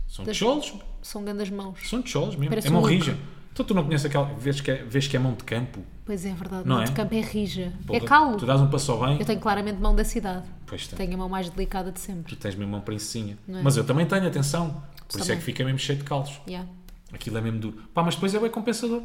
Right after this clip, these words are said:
Speaker 1: é o que eu estava a dizer.
Speaker 2: Porquê?
Speaker 1: Aquela calma, aquela paz.
Speaker 2: Ok.
Speaker 1: É passarinhos o dia inteiro.
Speaker 2: Mas imaginavas-te assim todos os dias?
Speaker 1: Não.
Speaker 2: Ah.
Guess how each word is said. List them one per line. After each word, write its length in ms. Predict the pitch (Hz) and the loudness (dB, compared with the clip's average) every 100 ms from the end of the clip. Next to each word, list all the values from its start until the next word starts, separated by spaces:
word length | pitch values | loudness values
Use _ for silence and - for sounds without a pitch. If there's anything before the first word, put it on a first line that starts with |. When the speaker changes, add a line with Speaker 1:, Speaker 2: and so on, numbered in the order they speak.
| - | -6
Speaker 1:
é 40 | |
o 20 | |
que 80 | 143 | -4
eu 40 | 147 | -2
estava 200 | 160 160 | 0 0
a 20 | |
dizer. 160 | 156 165 - - | -2 -6 -10 -12
Speaker 2:
Porquê? 220 | 135 - | -6 4
Speaker 1:
Aquela 120 | 139 139 | 4 4
calma, 380 | 135 147 143 127 | 2 2 2 0
aquela 260 | - 131 | -2 -4
paz. 680 | 127 - 123 123 113 - - - | -4 -4 -4 -4 -8 -12 -14 -12
Speaker 2:
Ok. 240 | 180 - 175 165 - 107 | -12 -10 -12 -12 -14 -12
Speaker 1:
É 60 | |
passarinhos 580 | 107 123 - 120 123 107 | -6 -4 -2 -2 -4 -4
o 40 | 117 | -4
dia 120 | 123 | -4
inteiro. 340 | 117 - 123 | -4 -2 0
Speaker 2:
Mas 80 | 240 | 4
imaginavas-te 540 | 247 226 247 247 247 | 4 4 4 2 0
assim 400 | 233 - 247 240 - | -2 -2 -2 -2 -2
todos 240 | 247 190 | -2 2
os 160 | 233 196 | 0 2
dias? 360 | 233 269 247 | 0 0 -4
Speaker 1:
Não. 200 | 101 - 92 - - | -6 -8 -10 -16 -12
Speaker 2:
Ah. 180 | 92 | -10